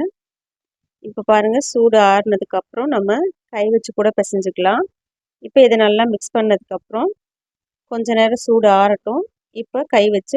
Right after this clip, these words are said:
நம்ம ஈஸியா பிசைஞ்சுக்கலாம். உங்களுக்கு நெய் பிடிக்கும்னா இதுல ஒரு ஸ்பூன் நெய் விட்டு கூட பிசைஞ்சுக்கலாம்.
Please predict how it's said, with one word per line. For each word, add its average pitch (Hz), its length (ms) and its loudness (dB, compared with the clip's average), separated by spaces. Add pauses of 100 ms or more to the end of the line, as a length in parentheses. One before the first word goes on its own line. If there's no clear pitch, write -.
நம்ம 202 200 0 (100)
ஈஸியா 202 320 -6
பிசைஞ்சுக்கலாம். 185 580 -4 (2750)
உங்களுக்கு 262 360 0
நெய் 233 260 2
பிடிக்கும்னா 226 520 0
இதுல 233 240 2 (120)
ஒரு 208 180 -4
ஸ்பூன் 247 300 -6
நெய் 208 200 2
விட்டு 220 240 -4
கூட 208 120 0 (100)
பிசைஞ்சுக்கலாம். 196 580 -4